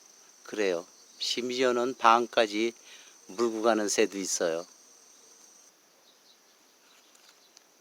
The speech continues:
요새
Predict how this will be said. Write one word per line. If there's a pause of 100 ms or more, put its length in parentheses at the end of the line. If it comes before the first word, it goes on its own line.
(1700)
요새